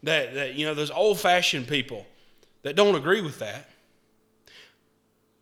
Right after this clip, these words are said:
And you'll have people invite you to their church to bring you into their church just to, just to feel the acknowledgement of,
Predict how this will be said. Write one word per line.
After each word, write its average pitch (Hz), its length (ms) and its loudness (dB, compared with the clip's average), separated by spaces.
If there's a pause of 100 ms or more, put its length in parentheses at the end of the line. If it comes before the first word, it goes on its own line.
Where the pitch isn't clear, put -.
(120)
And 180 120 4
you'll 262 160 4
have 196 280 0
people 165 380 -2
invite 156 640 -6
you 202 220 -6
to 214 240 -8
their 208 200 -2
church 226 720 2 (920)
to 156 100 -4
bring 208 340 2
you 220 200 -4
into 262 240 -2
their 156 160 2
church 190 400 -2
just 233 300 -4
to, 165 360 -4
just 226 300 -4
to 170 80 -4
feel 220 340 0
the 185 140 4
acknowledgement 180 580 0
of, 151 160 0